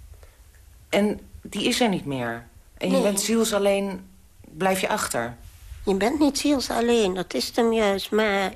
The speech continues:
Speaker 2: eh, het is ook geen gewone wereld. In een gewone wereld kan je dat niet voorstellen. Maar in het kamp wel. Want, eh, er gebeurt, je bent al gewend dat, eh,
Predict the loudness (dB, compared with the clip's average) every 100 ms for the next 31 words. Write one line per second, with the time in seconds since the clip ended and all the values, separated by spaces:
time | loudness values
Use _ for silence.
0 | -8 -4 -2 -2 -4 -14 -16 -18 -18 -16
1 | -4 0 0 0 0 0 0 0 2 4
2 | 4 4 2 2 0 -4 -6 -6 -6 -2
3 | 0 2 4 4 4 2 2 0 -2 -6
4 | -12 -10 -8 -6 -6 -4 -2 -2 -2 -4
5 | -4 -4 0 2 2 0 -6 -20 -20 -20
6 | -20 -20 _ _ 2 4 2 0 -2 -2
7 | -4 -4 -4 -4 -8 -18 _ _ _ _
8 | -20 -4 -2 -2 -4 -6 -6 -10 -8 -6
9 | 2 2 2 0 2 0 0 -2 -2 0
10 | 0 2 2 0 -2 -12 -20 -20 -20 -20
11 | -20 -20 -20 -20 _ _ _ _ _ _
12 | -4 0 0 -2 -6 -4